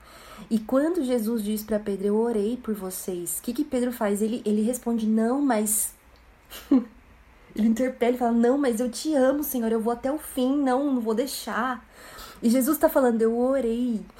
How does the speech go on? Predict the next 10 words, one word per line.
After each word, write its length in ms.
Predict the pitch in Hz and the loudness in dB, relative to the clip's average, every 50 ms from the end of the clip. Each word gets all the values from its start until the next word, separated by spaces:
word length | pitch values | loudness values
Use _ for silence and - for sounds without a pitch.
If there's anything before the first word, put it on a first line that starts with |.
| - - - | -18 -4 2
<laughs> 1120 | - 294 - - - 285 262 - - - - - - - - 247 240 226 214 202 196 - - - - - _ - - - - - 185 | 2 2 2 2 0 -2 -2 -2 -4 -10 -20 -20 -8 -4 -4 -4 -4 -4 -8 -10 -12 -16 -20 -20 -20 -20 _ -20 -20 -20 -20 -6 -2
Jesus 240 | 196 233 220 240 226 | 0 2 2 2 2
já 140 | 262 277 | 2 2
tava 460 | 277 - - 262 247 277 311 269 262 247 | 0 2 2 2 4 4 2 2 2 2
ali 360 | 233 233 233 226 214 226 226 | 2 0 0 0 0 0 0
preparando 500 | 214 - 208 202 202 214 202 202 196 196 | -2 -2 -2 -2 0 0 -2 -2 -2 -2
o 40 | 202 | -4
coração 340 | 208 196 196 196 - 196 | -4 -4 -4 -4 -6 -6
de 80 | 196 196 | -8 -6
Pedro. 300 | - - 190 175 180 175 | -6 -6 -6 -4 -6 -10